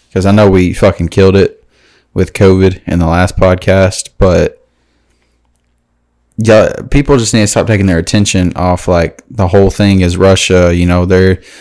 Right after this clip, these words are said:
they're the ones making our gas prices go up 'cause we're so dependent on them. No, that's not true at all.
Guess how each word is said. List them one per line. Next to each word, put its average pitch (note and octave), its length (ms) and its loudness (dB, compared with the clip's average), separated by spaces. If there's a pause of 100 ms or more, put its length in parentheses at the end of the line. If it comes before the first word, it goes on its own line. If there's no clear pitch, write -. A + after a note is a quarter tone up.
(160)
they're G2+ 160 4
the G2+ 80 6
ones G2 200 2
making G2 220 2
our F#2 60 0
gas G2 260 2
prices F#2+ 380 0
go F#2 180 2
up F2+ 120 2
'cause F2+ 180 -6
we're D#3 60 -4
so G2 180 0
dependent F2+ 460 2
on E2+ 160 -2
them. E2+ 220 -4
No, A2+ 240 0
that's G2 180 -4
not F2+ 180 -2
true F#2 180 0
at F2 80 0
all. F#2+ 340 2